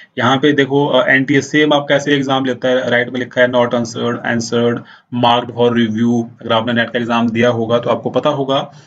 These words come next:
यहाँ पे आप किसी भी time guys किसी भी question पे jump कर सकते हैं, फ़ोर्टी एट करना है, फ़िफ़्टी नाइन करना है, ओके।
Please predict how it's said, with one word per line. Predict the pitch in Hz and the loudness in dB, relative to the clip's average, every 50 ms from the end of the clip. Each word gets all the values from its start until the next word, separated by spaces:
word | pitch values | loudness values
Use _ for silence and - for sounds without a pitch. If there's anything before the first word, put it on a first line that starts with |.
| _ _ - _ _ - 135 | _ _ -20 _ _ -2 0
यहाँ | 135 143 156 156 | 2 2 2 2
पे | 151 165 | 4 4
आप | 156 156 160 - | 2 2 0 -4
किसी | 165 160 - 185 | -6 -4 -2 0
भी | 185 185 185 | 2 2 2
time | 180 165 156 156 160 160 | 2 2 2 2 2 2
guys | 156 151 156 160 151 | 2 2 2 2 -2
किसी | 147 - 151 139 160 | -4 -6 -2 -2 -2
भी | 156 | 0
question | 156 156 147 147 - 151 139 | 0 0 0 0 0 0 0
पे | 143 135 | 0 0
jump | 117 - 143 143 147 | 0 0 -2 -2 -2
कर | - 151 139 | -4 -6 -6
सकते | - 143 - - - - 135 | -6 -6 -10 -10 -8 -6 -4
हैं, | 131 139 135 131 | -2 -2 -2 -2
फ़ोर्टी | - - 127 123 117 - 139 | 0 0 0 0 0 -2 -4
एट | 131 127 | -4 -2
करना | 117 131 123 127 127 123 | -2 -2 -2 0 -2 0
है, | 120 127 127 123 | 0 0 0 0
फ़िफ़्टी | 135 123 113 - 123 | -4 -8 -8 -4 -2
नाइन | 123 120 123 120 | -2 -2 0 0
करना | 120 113 110 117 117 113 | -2 -2 -2 -2 -4 -4
है, | 107 113 117 110 | -4 -4 -6 -6
ओके। | 110 113 - 139 131 | -8 -4 -2 -2 -2